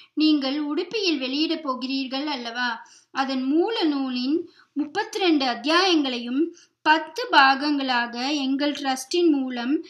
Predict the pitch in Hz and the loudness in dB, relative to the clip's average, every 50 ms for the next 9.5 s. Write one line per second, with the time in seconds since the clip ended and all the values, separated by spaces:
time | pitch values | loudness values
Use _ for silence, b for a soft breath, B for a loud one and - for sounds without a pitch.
0 | B B B B - 277 285 302 320 330 320 320 285 277 269 262 262 269 302 339 | B B B B -4 0 2 4 6 6 6 4 4 0 0 2 2 4 4 4
1 | 330 285 247 254 254 226 233 - - 226 233 226 220 220 - B B B B B | 4 4 2 0 -4 -6 -8 -10 -10 -8 -8 -8 -8 -10 -12 B B B B B
2 | - 285 330 349 381 427 466 480 440 - 339 294 269 262 240 240 233 247 240 - | 4 6 6 8 6 6 4 0 0 0 2 4 4 4 2 2 0 -2 -4 -4
3 | 277 269 311 339 330 277 285 302 311 320 330 330 320 294 285 247 294 277 330 349 | 0 2 2 2 2 2 2 4 4 4 4 4 4 2 2 0 0 2 2 2
4 | 349 349 311 269 262 254 240 262 262 262 233 220 - - - 240 240 226 226 208 | 2 2 0 0 0 -2 -2 -2 -2 -2 -2 -6 -10 -10 -8 -6 -6 -4 -6 -6
5 | 214 226 233 254 311 320 B B B B B - 262 269 262 226 - - - _ | -6 -6 -4 -4 -4 -6 B B B B B -8 -6 -4 -4 -4 -6 -10 -16 _
6 | _ _ _ _ _ _ _ _ _ _ _ _ - 233 240 262 262 262 262 214 | _ _ _ _ _ _ _ _ _ _ _ _ -10 -4 0 0 2 2 0 0
7 | 240 240 240 240 240 233 226 294 339 381 320 277 254 254 277 294 254 240 240 254 | -2 -2 -2 -2 -4 0 2 2 4 4 2 0 0 -2 -2 -2 -2 -2 -2 -2
8 | 294 440 - - 480 440 415 330 330 311 294 285 277 262 254 247 240 233 - 240 | -2 -2 -2 -2 -2 -2 -2 0 2 2 2 2 2 0 0 -2 -6 -6 -6 -6
9 | 233 226 233 220 226 233 247 277 311 | -6 -6 -8 -8 -6 -6 -6 -6 -8